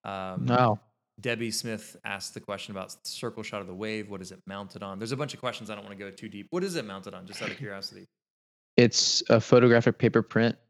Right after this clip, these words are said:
Speaker 2: face mounted to acrylic, like, matte acrylic glass, and then the backside is
Speaker 1: Hmm.
Speaker 2: mounted to metal. So it's, like, sandwiched between two layers.
Speaker 1: Ooh.
Speaker 2: Um, so it's, like, protected.
Speaker 1: I love that. Hey, um, one of our, uh, one of our students a minute ago, I'm actually looking for the comment,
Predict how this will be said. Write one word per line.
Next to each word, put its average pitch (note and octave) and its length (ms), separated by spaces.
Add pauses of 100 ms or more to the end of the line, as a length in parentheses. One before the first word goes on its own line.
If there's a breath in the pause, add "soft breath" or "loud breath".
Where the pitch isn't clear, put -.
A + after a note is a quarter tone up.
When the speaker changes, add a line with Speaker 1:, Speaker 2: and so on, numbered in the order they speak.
(280)
Speaker 2:
face A2 240
mounted G#2 300
to G2 340
acrylic, - 480 (160)
like, G2 300
matte G2+ 220
acrylic G#2+ 420
glass, B2+ 400
and G#2 180
then G2+ 160
the G2+ 60
backside G2 400
is A2 60
Speaker 1:
Hmm. G#2 80
Speaker 2:
mounted F#2+ 220
to G2+ 60
metal. F#2+ 320
So - 120
it's, - 100
like, G2 120
sandwiched G2 380
between G2 340
two - 180
layers. - 360 (460 loud breath)
Speaker 1:
Ooh. B2+ 240
Speaker 2:
Um, - 140
so F#2+ 100
it's, - 80
like, - 180
protected. - 460 (760)
Speaker 1:
I G#2 40
love G2+ 240
that. F#2+ 240 (640)
Hey, E3 220
um, C3 420
one D3+ 180
of D3+ 80
our, C3 360 (200)
uh, A#2 300
one B2+ 140
of C3 60
our A#2+ 80
students A#2+ 300
a G#2+ 60
minute A2 260
ago, G2 420
I'm G2 380
actually G#2+ 280
looking G2 240
for F#2+ 100
the F#2 80
comment, F#2+ 420